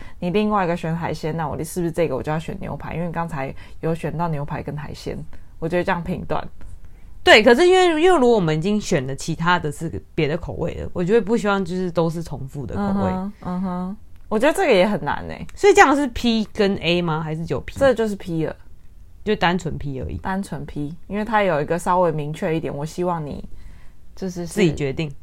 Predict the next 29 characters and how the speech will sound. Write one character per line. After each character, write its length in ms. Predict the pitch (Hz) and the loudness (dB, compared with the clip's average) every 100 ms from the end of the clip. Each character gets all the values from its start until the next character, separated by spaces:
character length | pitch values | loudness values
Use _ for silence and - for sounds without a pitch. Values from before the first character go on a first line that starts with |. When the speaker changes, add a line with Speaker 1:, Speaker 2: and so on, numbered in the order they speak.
| - - | -16 -6
Speaker 1:
对， 220 | 165 - | -4 -4
是 180 | 160 208 | -6 -6
决 220 | 170 175 | 0 2
定， 240 | 214 277 165 | 4 2 0
是， 300 | - 302 247 - | -2 0 0 -4
是 180 | - 269 | -2 2
哪 260 | 208 - | 4 2
一 100 | 147 156 | -2 -2
个， 220 | - - - 190 | -2 -4 -8 -4
Speaker 2:
嗯。 80 | 190 | 0
Speaker 1:
是 60 | |
哪 180 | 202 - | 0 -2
一 80 | 139 | -4
个， 180 | - 131 - - - - - | -6 -8 -10 -14 -14 -10 -4
而 100 | 190 | -4
不 120 | 202 | -2
是 140 | - | -2
很 260 | 262 190 190 | 0 2 0
理-， 240 | 190 - - | 0 -2 -8
就 140 | - | -8
是 360 | 202 220 214 190 - - - | -2 0 0 -2 -8 -18 -12
很 140 | - 208 | -2 2
有 180 | 190 | 2
数 300 | 180 - 220 | 2 0 0
据， 300 | 190 214 196 | 0 -2 -2
然 120 | 160 160 | -2 -2
后 140 | 175 | -2
可 160 | 196 | -2
以 140 | 165 | -4